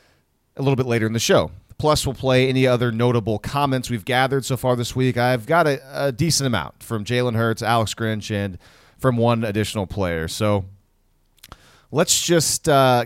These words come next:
get this going. Not a whole lot of setup. We'll bring Grant back in. And I guess let's talk about your opening take a, a little bit. And, you know, we had a O U Texas play in the intro as well. I didn't know you were doing that for the opening take when I picked the,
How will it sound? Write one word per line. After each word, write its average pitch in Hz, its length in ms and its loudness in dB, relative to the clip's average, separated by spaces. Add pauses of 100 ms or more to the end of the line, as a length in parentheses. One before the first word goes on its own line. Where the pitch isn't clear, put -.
get 165 140 -2
this 139 180 0
going. 143 320 4
Not 131 140 2
a - 20 4
whole 143 100 6
lot 135 100 6
of 123 60 2
setup. 139 340 2
We'll 131 100 0
bring 147 240 0
Grant 131 280 -2
back 123 260 -2
in. 123 380 0 (540)
And 127 340 2
I 143 60 6
guess 226 260 4
let's - 260 2
talk 175 280 4
about 135 420 6 (340)
your 127 200 2
opening 135 260 4
take 135 320 0
a, 107 260 2
a 113 80 -2
little 117 200 0
bit. 117 320 2 (120)
And, 120 320 -4
you 131 60 0
know, 123 80 4
we 135 80 6
had 123 260 2
a 127 120 -4 (100)
O 139 100 -2
U 123 120 -4
Texas 131 580 -2
play 135 380 2
in 117 60 2
the 117 120 0
intro 117 280 0
as 98 120 -4
well. 113 220 2
I 117 80 2
didn't 120 100 -2
know 117 120 0
you 110 120 0
were 101 60 -2
doing 107 240 -2
that 107 300 -2
for 101 340 -8
the 104 120 -2
opening 104 280 -2
take 110 240 -4
when 98 80 -6
I 90 60 -4
picked - 280 -6
the, 92 400 -6